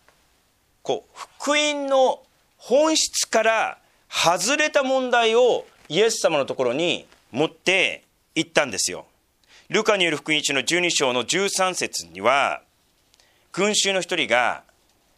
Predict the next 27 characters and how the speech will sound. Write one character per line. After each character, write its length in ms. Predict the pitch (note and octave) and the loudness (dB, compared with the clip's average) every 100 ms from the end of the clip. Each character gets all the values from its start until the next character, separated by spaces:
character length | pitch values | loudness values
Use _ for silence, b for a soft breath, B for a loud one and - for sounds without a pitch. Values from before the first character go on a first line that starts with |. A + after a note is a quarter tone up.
| _ | _
「先 260 | - F3 F3+ | -2 0 0
生、 220 | F3+ D#3+ | 0 2
私 460 | C#3 C#3+ D3+ D3 | 2 2 0 0
を、 160 | D3+ D3+ _ _ _ | -2 -4 _ _ _
と 200 | D3 D#3 - | -6 -6 -4
遺 120 | D3 | -4
産 400 | - B3 B3 A#3+ | 0 0 0 0
を 120 | A3 | 2
分 180 | G3 F#3+ | 2 2
け 100 | G#3 | 0
る 80 | G3 | 2
よ 140 | D3 | 0
う 20 | |
に 80 | A#2 | 2
私 400 | G#2+ - A3 A3 | 0 0 0 0
の 120 | A3+ | -4
兄 140 | A3 A3 | -4 0
弟 260 | A3 D3+ | 2 2
に 120 | A#2 | 0
話 360 | G2+ C#3+ A#3+ D#4+ | -2 0 2 0
し 40 | |
て 120 | - D#3+ | -2 -2
く 120 | D3 | 0
だ 120 | C#3 | 2
さ 120 | C3+ | 2
い」 140 | A#2+ - | -2 -2
と、 420 | F3+ D#3 F#2+ - | 0 2 0 -6